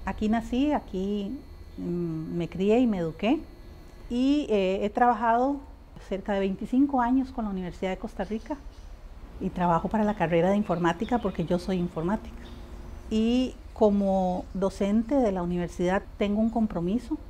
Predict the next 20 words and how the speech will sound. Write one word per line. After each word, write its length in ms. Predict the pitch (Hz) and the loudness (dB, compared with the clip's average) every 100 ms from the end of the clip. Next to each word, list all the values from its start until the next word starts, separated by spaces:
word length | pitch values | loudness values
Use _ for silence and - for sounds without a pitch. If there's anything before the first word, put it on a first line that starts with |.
| - - | -16 -8
un 100 | 202 | -6
compromiso 640 | 202 240 226 196 190 196 233 | 0 0 2 0 0 -2 -2
con 120 | 240 | 0
la 80 | 220 | -2
comunidad 580 | 208 180 170 160 165 185 | -4 -4 -2 -2 -2 -2
de 140 | 214 | -4
Limón. 380 | 196 180 247 294 - - - - - - - - - | -2 0 0 0 -6 -18 -18 -18 -18 -18 -18 -18 -6
Y 280 | 196 185 185 | -2 2 2
a 140 | 180 | 2
través 360 | 190 175 180 185 | 2 4 4 4
de 80 | |
este 200 | 208 - | 2 0
proyecto 760 | 240 220 202 220 220 - 254 226 - - - - | -2 0 2 2 0 -2 -2 -2 -8 -16 -18 -2
he 180 | 196 | 0
visto 420 | 202 208 - - 240 | 2 0 -4 -2 0
la 100 | 220 | 2
manera 440 | 180 180 185 214 | 0 0 0 0
de 100 | 208 | 0
poder 340 | - 180 175 | -2 -2 -2
colaborar, 560 | 175 208 214 185 180 254 | 0 0 2 0 0 -2